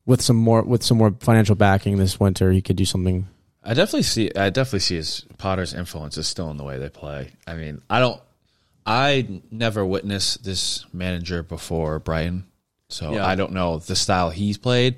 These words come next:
Speaker 2: and it's either very similar to Potter's or they just remember how to play ball like that.
Speaker 1: And they overcomplicate. It's cr-, it's funny 'cause they were,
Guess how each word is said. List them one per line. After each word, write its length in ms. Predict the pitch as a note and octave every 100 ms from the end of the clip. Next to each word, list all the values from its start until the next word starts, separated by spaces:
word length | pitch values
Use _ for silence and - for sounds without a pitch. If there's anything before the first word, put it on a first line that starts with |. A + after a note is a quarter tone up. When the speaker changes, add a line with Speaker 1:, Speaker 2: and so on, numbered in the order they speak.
| - _ - - - - _
Speaker 2:
and 120 | F#2+
it's 160 | F2 F2
either 260 | F#2+ F2 E2
very 380 | E2 A2+ G#2+
similar 420 | G#2 A2 G#2+ G#2+ G#2+
to 80 |
Potter's 480 | G2+ A2 A2+ A#2+ A2
or 120 | F#2
they 220 | E2+ F2+ F2+
just 320 | F2+ E2+ -
remember 460 | E2 D#2 D2 C#2+
how 180 | C#2+ D2
to 80 | D2
play 220 | - D2+
ball 320 | C#2+ C2 B1 G1+
like 140 | -
that. 260 | A1 A#1+ - - -
Speaker 1:
And 220 | C#3 D3+
they 60 | D#3
overcomplicate. 760 | C#3 D#3 D#3+ C3+ C3+ B2+ - -
It's 200 | C3 -
cr-, 200 | - -
it's 180 | B2+ -
funny 280 | C3 B2+
'cause 280 | A2+ G2 F#2+ - _ _ _ _ _ _
they 260 | C#3 B2 B2
were, 460 | A#2+ A#2 A2 A2